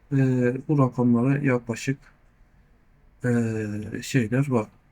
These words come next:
Belki önemsiz gibi görünebilir ama mesleğe yeni başlayan arkadaşlar için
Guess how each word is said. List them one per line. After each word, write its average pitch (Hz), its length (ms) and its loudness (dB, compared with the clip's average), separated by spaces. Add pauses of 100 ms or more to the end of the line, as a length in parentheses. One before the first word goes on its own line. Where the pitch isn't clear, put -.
(500)
Belki 127 640 2
önemsiz 127 520 6
gibi 113 240 0
görünebilir 104 640 -4 (240)
ama 120 300 -2 (840)
mesleğe 131 380 4
yeni 127 260 4
başlayan 120 360 0
arkadaşlar 104 600 -6
için - 280 -14